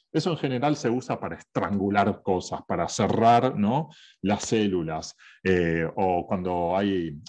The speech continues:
estos assays de wound healing, que se hace una lesión y se forma como unos cables de actina que cierran todo.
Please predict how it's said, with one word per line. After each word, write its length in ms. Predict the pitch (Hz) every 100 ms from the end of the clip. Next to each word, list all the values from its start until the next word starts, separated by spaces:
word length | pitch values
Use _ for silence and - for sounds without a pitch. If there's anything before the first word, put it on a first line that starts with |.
| -
estos 340 | 107 104 -
assays 400 | 120 107 113 98
de 120 | 104 85
wound 360 | 90 113 98
healing, 440 | - 117 120 113 85
que 100 | 90
se 120 | 107
hace 140 | -
una 180 | 101 92
lesión 600 | 85 - - 104 117 123 - - -
y 60 |
se 140 | 101 -
forma 300 | 110 110 101
como 200 | 92 101
unos 220 | 107 -
cables 360 | 117 107 110 92
de 80 |
actina 440 | 85 - 113 110 -
que 120 | 82
cierran 640 | - 110 123 117 98 87
todo. 420 | 113 120 135 104